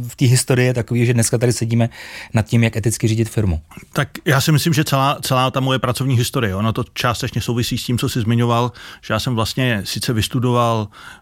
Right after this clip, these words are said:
Speaker 2: v ryze odborný obor technickou kybernetiku, umělou inteligenci, ale už od počátku jsem měl takovou tu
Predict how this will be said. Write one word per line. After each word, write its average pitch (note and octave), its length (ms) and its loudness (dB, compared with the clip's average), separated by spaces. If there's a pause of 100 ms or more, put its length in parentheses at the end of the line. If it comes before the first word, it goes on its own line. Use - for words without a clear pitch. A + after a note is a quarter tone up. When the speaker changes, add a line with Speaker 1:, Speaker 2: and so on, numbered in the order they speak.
(120)
Speaker 2:
v G#2 280 -4
ryze A2+ 240 2
odborný A2 460 0
obor A2+ 360 0
technickou A2+ 460 -4
kybernetiku, A2+ 640 0
umělou A#2+ 300 2
inteligenci, A2+ 680 0
ale A2 200 -2
už - 160 -4
od A#2 120 -8
počátku A#2 460 -2
jsem B2 180 -2
měl A#2+ 240 0 (200)
takovou B2 460 -2
tu A#2+ 260 -2